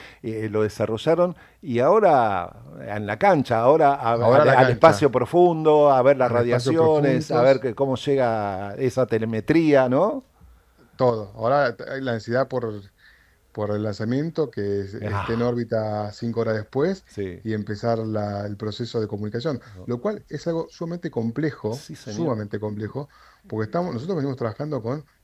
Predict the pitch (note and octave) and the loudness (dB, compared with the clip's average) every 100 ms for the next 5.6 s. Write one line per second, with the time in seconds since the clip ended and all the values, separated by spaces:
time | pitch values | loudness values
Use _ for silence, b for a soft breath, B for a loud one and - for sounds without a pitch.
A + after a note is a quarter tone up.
0 | _ - G#2+ A#2 C3 B2+ B2 B2+ B2+ A2 | _ -12 -6 -4 -4 -4 -2 -2 -2 -4
1 | A2+ - B2+ C#3+ A#2 G#2+ - A2 - G#2 | -6 -8 -8 -6 -6 -6 -4 -4 -4 -8
2 | - C#3+ E3 G#2+ B2+ A2+ G#2 G2+ G#2+ C#3+ | -6 -6 -4 -6 -6 -6 -6 -6 -6 -4
3 | C#3 D#3 E3+ G2+ D#2 D#3+ C#3+ B2 A#2 G3+ | -4 -6 -12 -12 -6 -6 -4 -2 -2 0
4 | F#3+ - F#3+ G3 A#2+ C3+ - C#3+ C3+ D#3 | 0 0 -2 -2 -2 -2 2 4 4 4
5 | C4 A#3 D3 A2 G#2 G#2+ | 4 4 2 -2 -4 -6